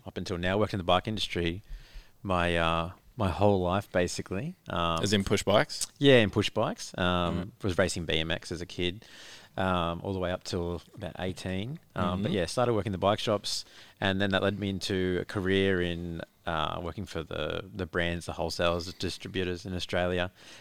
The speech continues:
Speaker 1: and went down to Melbourne, um, for a pretty cool job down there, and was in marketing for, uh, Monza Imports, which was a distributor of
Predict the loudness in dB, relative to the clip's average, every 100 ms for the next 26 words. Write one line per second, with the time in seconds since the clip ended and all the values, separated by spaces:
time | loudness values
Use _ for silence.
0 | -8 -2 -2 0 -2 0 0 2 2 0
1 | -2 -2 -2 -2 -4 -8 -8 -6 0 0
2 | 2 2 2 2 0 2 2 2 2 -2
3 | -4 -2 0 4 4 2 -2 -4 -6 -4
4 | -2 0 0 0 -4 -12 -20 -10 -2 -2
5 | 0 0 0 -2 -4 -4 -4 -6 -12 -10
6 | -8 -6 -4 -4 -6 -10 -8 -6 -4 -4
7 | -4 -6